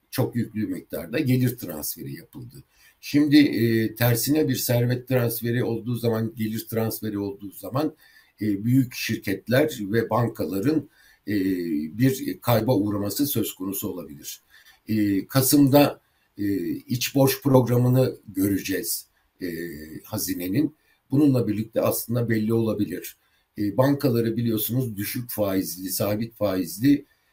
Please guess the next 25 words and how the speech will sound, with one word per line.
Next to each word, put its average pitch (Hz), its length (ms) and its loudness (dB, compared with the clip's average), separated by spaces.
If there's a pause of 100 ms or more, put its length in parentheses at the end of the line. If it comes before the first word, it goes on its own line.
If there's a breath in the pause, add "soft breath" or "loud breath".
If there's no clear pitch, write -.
(160)
e, 90 540 -2
tahvil 120 400 4
almaya 90 320 -4
zorluyor, 78 640 -14 (140)
e, 80 240 -14
B 87 160 -8
D 87 120 -10
D 90 120 -8
K 85 220 -6
ve 85 60 -12
Merkez 85 520 -14
Bankası. 82 600 -6 (380 loud breath)
Bu 135 160 2
devam 135 400 8
edebilir, 117 600 2
edebilir. - 500 -12 (200 soft breath)
E, 98 220 2
ikincisi 127 680 2
reel 131 240 8
se-, - 240 -6
büyük 123 240 2 (220)
özel 92 260 -4
sektör, 87 500 -10
reel 98 200 -2
se-, 127 480 6